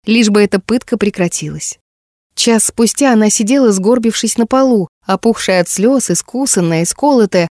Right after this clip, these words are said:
обожжённая, худые плечи вздрагивали в такт рыданиям. Зрение так до конца и не восстановилось, особенно досталось правому глазу. Наступило затишье. Сундуки перестали появляться, и Ниверфелл в ужасе ждала,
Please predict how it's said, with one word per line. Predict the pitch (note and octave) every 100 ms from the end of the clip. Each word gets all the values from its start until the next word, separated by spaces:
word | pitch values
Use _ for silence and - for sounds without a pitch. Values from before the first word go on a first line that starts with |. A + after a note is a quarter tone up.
| _
обожжённая, | F#3+ G3 A3 F3 B3+ B3+ F#3+ D#3+ D3+ _
худые | - D4 C#4+ C#4+
плечи | C4 C#4 C4+
вздрагивали | A3+ G3 B3 C4+ G#3 F3+
в | E3+
такт | - F#3+ -
рыданиям. | F#3+ F3+ D#3+ C#3+ C3+ C3 _ _ _ _ _ _ -
Зрение | A3+ D4 D#4 C4+
так | B3 A#3
до | G#3+
конца | A3+ A3+ G#3+
и | A3+
не | A3
восстановилось, | G#3+ G#3+ G#3 A3+ A3 D3+ C3+ C#3 - -
особенно | G#3+ B3 A3+ G#3+
досталось | G#3 G#3 A3+ A3 -
правому | - G3 E3+ F3
глазу. | F#3 F3+ D3 C#3 D3+ _ _ _ _ _ _ _ _ _ -
Наступило | G3+ A3 B3+ D4 D4
затишье. | B3+ A#3+ - D#3 - D3 C#3 _ _ _ _ _ -
Сундуки | - G#3+ G#3 A3 - A3+
перестали | A3+ A3+ - F3 D#3
появляться, | F3+ F3 G#3 C4+ - C4+ - -
и |
Ниверфелл | A#3+ B3+ B3 B3+ - D4
в | A3+
ужасе | B3 A#3 - G#3
ждала, | F#3 G3 A3+